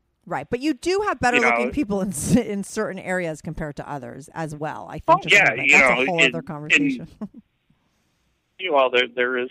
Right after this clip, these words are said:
Speaker 2: some of that, yes. And it's also depending on, you know, what do you find attractive?
Speaker 1: Exactly.
Speaker 2: Uh, you know, I, I, I'm into tall blondes, so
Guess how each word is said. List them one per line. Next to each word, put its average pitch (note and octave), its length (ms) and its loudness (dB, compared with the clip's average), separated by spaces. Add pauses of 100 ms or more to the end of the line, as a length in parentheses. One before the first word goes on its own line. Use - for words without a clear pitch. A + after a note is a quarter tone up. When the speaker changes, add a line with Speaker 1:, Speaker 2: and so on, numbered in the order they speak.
Speaker 2:
some B2+ 160 -6
of C#3 60 0
that, B2 180 0
yes. C3 280 4
And G#3+ 100 -2
it's G3 160 -2
also G3+ 300 2
depending C#3 460 -4
on, C3 300 -4 (120)
you D3+ 120 -2
know, C3 120 2
what B2+ 220 -2
do C3+ 60 -10
you B2+ 200 -8 (120)
find A#2 240 -6
attractive? - 600 -6 (520)
Speaker 1:
Exactly. D3+ 460 -4
Speaker 2:
Uh, A#2 280 4 (280)
you A#2+ 120 -8
know, B2 80 -2
I, A#2+ 180 -2 (180)
I, C3+ 180 0 (100)
I'm C3 180 0
into A2+ 220 -2
tall A#2+ 260 2
blondes, A#2+ 600 -4 (180)
so G#2+ 720 0